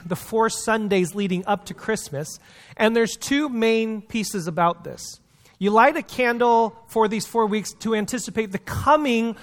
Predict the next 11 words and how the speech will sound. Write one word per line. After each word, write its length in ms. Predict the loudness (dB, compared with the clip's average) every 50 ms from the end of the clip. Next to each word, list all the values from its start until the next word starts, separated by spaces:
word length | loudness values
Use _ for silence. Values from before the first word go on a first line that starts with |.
| -14 -2 0
of 180 | 2 2 2
Jesus 600 | 0 -2 2 2 4 4 4 2 2 0 0 -2
in 480 | -4 -2 2 2 4 2 2 0 -4 -6 0
his 380 | 2 4 4 4 2 0 -4
birth, 480 | -10 -2 2 2 2 4 2 -2 -4 -6
which 160 | -6 -6 -4
is 140 | -6 -8 -8 -8 -8
the 100 | -6 -6
celebration 720 | -2 0 2 2 2 0 0 -4 -6 -6 -6 -8 -10 -10 -12 -16 -20 -20 -20 -20 -12 -10
of 140 | -10 -10 -6
Christmas. 640 | -2 -2 -2 0 -2 -4 -6 -8 -10 -10 -12 -14 -16